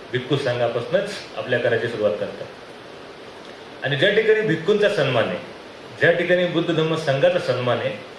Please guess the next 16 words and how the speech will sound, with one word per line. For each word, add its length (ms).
ज्या 100
ठिकाणीच 480
खरं 140
बाबासाहेबांची 720
धम्मक्रांती 580
पाहायला 280
मिळते, 400
त्या 100
ठिकाणीच 500
खरं 160
बुद्धत्व 440
पाहायला 320
मिळतं, 320
त्या 100
ठिकाणीच 540
खरा 440